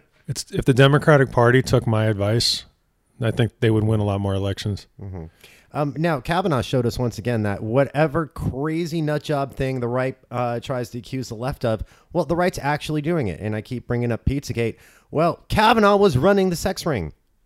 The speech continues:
Speaker 2: He was running the rape ring.
Speaker 1: Right.
Speaker 2: Yeah, an underage rape ring.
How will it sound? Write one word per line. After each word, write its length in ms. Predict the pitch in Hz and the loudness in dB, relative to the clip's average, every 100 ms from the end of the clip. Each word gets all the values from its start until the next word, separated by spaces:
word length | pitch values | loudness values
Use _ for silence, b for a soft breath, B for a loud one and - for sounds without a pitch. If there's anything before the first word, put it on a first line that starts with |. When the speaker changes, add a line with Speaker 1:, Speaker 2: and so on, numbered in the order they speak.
| _ | _
Speaker 2:
He 100 | 165 | 2
was 120 | 190 | 4
running 200 | 185 196 | 4 2
the 60 | 185 | 2
rape 240 | 175 170 | 0 0
ring. 240 | 127 71 - _ _ 135 | -4 -4 -12 _ _ -6
Speaker 1:
Right. 200 | 95 - _ - | -6 -6 _ -4
Speaker 2:
Yeah, 160 | 202 | -2
an 240 | 190 180 143 | 0 0 2
underage 500 | 208 208 202 202 170 | 4 8 8 6 4
rape 240 | 147 139 135 | 2 2 2
ring. 300 | 117 78 | 0 0